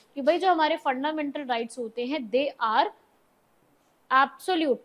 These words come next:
not absolute, they are qualified in nature। That means कभी भी उनके ऊपर क्या लगा सकते हैं? Reasonable रिस्ट्रिक्शन। State जो है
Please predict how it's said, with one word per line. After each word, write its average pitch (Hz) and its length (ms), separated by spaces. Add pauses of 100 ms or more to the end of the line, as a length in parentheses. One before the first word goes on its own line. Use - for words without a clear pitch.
not 277 420
absolute, 311 600
they 254 120
are 294 120 (140)
qualified 233 600
in 208 140
nature। 190 380 (320)
That 247 340
means 370 200 (100)
कभी 277 260
भी 330 160
उनके 294 320
ऊपर 302 280
क्या 269 240
लगा 277 360
सकते 277 420
हैं? 320 300 (1900)
Reasonable 277 1040
रिस्ट्रिक्शन। 254 880
State 311 520
जो 277 240
है 262 400